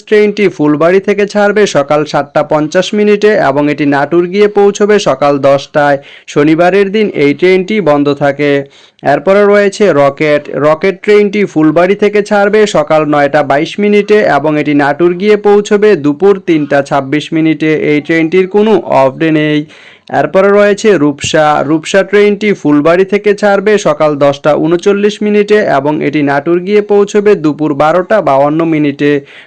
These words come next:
বৃহস্পতিবারের দিন এই ট্রেনটি বন্ধ থাকে। এরপরে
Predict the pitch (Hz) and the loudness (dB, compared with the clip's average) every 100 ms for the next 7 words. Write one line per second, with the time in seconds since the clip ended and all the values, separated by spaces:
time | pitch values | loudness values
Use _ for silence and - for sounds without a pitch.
0 | - 143 170 170 190 190 196 208 208 202 | -4 0 0 0 -2 0 2 2 0 0
1 | 226 - 151 151 185 190 185 208 160 147 | -4 -2 -2 0 0 0 0 -2 0 0
2 | 147 139 147 139 147 147 143 143 - - | -2 -2 -2 -2 -2 0 -2 -4 -16 -20
3 | _ - 147 156 196 | _ -2 0 2 2